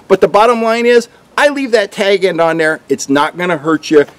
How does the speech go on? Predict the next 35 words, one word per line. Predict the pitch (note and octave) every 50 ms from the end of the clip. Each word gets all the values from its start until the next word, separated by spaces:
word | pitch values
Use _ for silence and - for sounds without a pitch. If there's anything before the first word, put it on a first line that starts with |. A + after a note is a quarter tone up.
| _ _ _ _ -
It's | C#3 C3+ -
giving | - - C3+ C#3+ C3+ C#3+ D3
you | C#3 C#3 C#3 C#3+
insurance | C#3 B2 - - - - D3 C3+ C3 B2 A#2+ G#2+ -
from | - - C3 B2
the | A#2 A2 G2+
knot | G2 G2+ A2 A#2 A#2+ C3 - -
slipping | - - - C#3+ C#3 C3+ - B2+ A2+ G#2+
on | G2+ F#2+ F#2
a | E2
big | D#2 - F#2+ A2 G#2 F#2 E2
fish. | - - - A2+ A2+ G2 D2 - - - - - - - - - - - - - -
But | - -
there's | D#3+ E3+ A3+
a | G#3+
couple | - A#3+ A#3+ - A3+
other | B3 B3 A#3+ C4
things | A#3 - A#3 A3+ A3 F#3+
we | G#3+ A3+
can | - D4 D4
do | A3+ G#3 F3+ C#3+ C#3+ D#3+ F3+ E3+ - - - - -
that | - C#3+ D#3 D#3
make | D#3+ E3+ - -
this | E3+ E3+ - -
an | C#3+ C#3
even | D#3 E3+ D#3+ C#3+
more | C3 C#3 E3 F#3 F#3
reliable | D3+ B2+ A2 G2+ G2 F2+ E2+ F#2 F#2
knot. | F#2 F2+ F2 D2+ C#2 C2 - -
So | -
let's | A2 G#3+ B3 - -
cut | - B3 A#3 A#3+
that | - A3+ A3 G#3
off. | C#3+ A2+ G2+ G#2 A2+ - - - _ _ _ _ _ _ _ _ _ _ - - - - - - - - - _ _ _ _ _ _ _ _ _ _ _ _ _ _ _ _ _ _ _ _ _ _ _ _ _ _ _ _ _ _ _ _ _ _ _ _ - - - - - -
First, | - - - F#3+ D#3+ C3+ C#3+ E3+ E3 - - - -